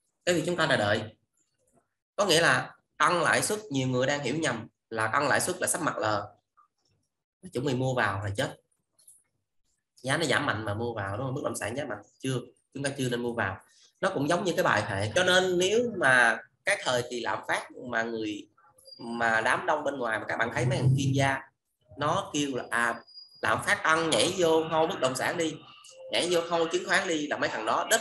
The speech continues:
biết cái gì về kinh tế vĩ mô, nó không biết gì về dòng tiền hết.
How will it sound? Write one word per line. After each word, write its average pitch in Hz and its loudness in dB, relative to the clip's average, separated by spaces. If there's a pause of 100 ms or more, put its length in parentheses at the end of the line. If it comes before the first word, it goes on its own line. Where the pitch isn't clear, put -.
biết 226 2
cái 202 0
gì 131 0
về 113 0
kinh 147 -6
tế 165 -2
vĩ 165 -4
mô, 160 -6 (760)
nó 233 -10
không 202 -2
biết 254 2
gì 151 2
về 143 2
dòng 139 0
tiền 139 0
hết. 196 -8